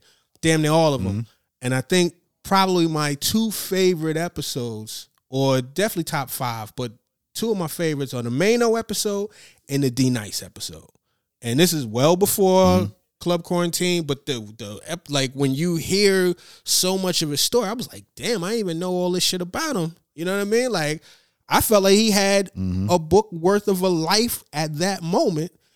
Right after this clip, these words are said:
Speaker 1: And it just goes to show
Speaker 2: Mm-hmm.
Speaker 1: sometimes, you know, how you see yourself isn't how the world sees you.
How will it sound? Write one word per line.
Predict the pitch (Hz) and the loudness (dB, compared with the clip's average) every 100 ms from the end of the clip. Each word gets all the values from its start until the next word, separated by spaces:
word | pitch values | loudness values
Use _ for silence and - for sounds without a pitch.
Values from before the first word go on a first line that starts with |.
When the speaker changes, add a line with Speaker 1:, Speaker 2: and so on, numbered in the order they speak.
| _ _ - | _ _ -4
Speaker 1:
And | 139 | -2
it | 143 | 2
just | 175 151 | 2 0
goes | 165 185 180 - | 0 4 4 2
to | 160 | -2
show | - - 254 220 190 190 | 0 2 4 4 2 0
Speaker 2:
Mm-hmm. | 190 202 196 120 | 0 -2 -2 -4
Speaker 1:
sometimes, | - 190 208 190 - 185 175 175 175 175 - - _ _ _ _ _ _ _ _ _ _ _ | -2 0 0 0 -2 0 2 0 -2 -6 -10 -14 _ _ _ _ _ _ _ _ _ _ _
you | 175 226 | 0 2
know, | 196 | 2
how | 160 185 196 | 2 4 4
you | 190 196 | 4 2
see | 180 - 202 | 2 2 2
yourself | 180 175 - - 240 202 190 - - _ _ _ _ _ - | 4 4 2 2 4 4 0 -4 -12 _ _ _ _ _ 2
isn't | 170 160 156 | 2 2 2
how | 165 160 | 4 4
the | 139 | 4
world | 170 208 202 170 - | 6 6 6 2 -2
sees | - 147 127 104 | 0 2 0 -2
you. | 101 | -10